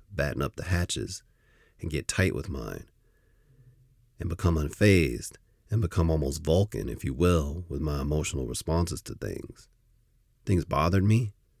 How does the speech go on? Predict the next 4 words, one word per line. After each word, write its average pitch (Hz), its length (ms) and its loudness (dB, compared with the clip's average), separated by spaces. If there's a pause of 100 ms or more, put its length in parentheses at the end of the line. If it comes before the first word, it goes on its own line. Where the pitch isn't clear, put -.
(1500)
but 85 140 2
I 80 80 2
didn't 69 240 0
respond 71 720 -4